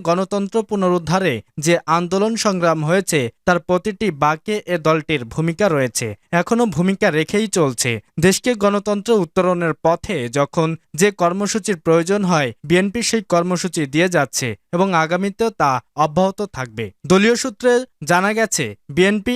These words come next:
এখন গণ অভ্যুত্থানের বর্ষপূর্তির কর্মসূচি পালন নিয়ে ব্যস্ত রয়েছে। জুলাই আগস্ট স্মরণে দলটির ছত্রিশ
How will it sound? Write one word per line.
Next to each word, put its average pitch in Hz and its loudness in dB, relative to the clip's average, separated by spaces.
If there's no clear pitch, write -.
এখন 220 0
গণ 175 2
অভ্যুত্থানের 208 -2
বর্ষপূর্তির 185 0
কর্মসূচি 175 0
পালন 175 2
নিয়ে 147 0
ব্যস্ত 175 0
রয়েছে। 131 -2
জুলাই 202 4
আগস্ট 214 -2
স্মরণে 190 0
দলটির 156 0
ছত্রিশ 214 0